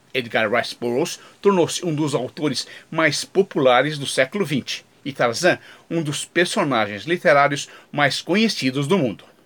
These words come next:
Durante sua vida, Burroughs escreveu por volta de oitenta romances e diversos contos avulsos. São histórias sobre Vênus, contos da Lua e da Terra Oca,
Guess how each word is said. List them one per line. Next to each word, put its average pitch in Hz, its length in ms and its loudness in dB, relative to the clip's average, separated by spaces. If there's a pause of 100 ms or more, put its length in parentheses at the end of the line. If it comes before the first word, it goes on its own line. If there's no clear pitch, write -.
(140)
Durante 240 440 -4
sua 95 240 -4
vida, 113 420 -6 (220)
Burroughs 220 440 0
escreveu 226 480 -2
por 220 200 -8
volta 196 340 -2
de 165 100 -6
oitenta 175 360 -2
romances 151 560 -4 (260)
e 123 80 -6
diversos 117 560 -4
contos 143 400 -4
avulsos. 143 520 -4 (360)
São 302 260 -2
histórias 196 560 -2
sobre 123 300 -4
Vênus, 131 520 -4 (160)
contos 214 360 -8
da 147 140 2
Lua 135 400 -2
e 185 100 -10
da 185 120 -2
Terra 185 320 -2
Oca, 127 400 -4